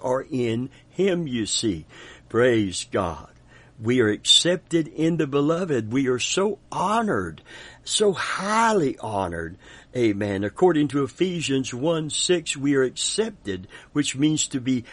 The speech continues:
highly favored, highly honored <laughs> by virtue of being in him. We are accepted, listen, in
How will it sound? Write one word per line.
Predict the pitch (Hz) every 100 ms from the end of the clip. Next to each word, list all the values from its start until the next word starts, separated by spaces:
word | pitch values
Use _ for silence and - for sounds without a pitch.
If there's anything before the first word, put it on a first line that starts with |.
| -
highly | - - 147 175 196
favored, | - 127 101 90 95 107 110 - - -
highly | - - 104 110 131 139
honored | 127 120 95 85 69 - - - - -
<laughs> | 120 - - - -
by | 120
virtue | 107 98 123 147 - 156 -
of | - 117 92
being | 107 107 98 104 117 - -
in | 110 101 101 98
him. | 90 120 117 98 87 85 - -
We | - 120
are | 110
accepted, | 101 - - 123 113 113 101
listen, | 123 156 - 127 123 - - -
in | 113 110 113 113 127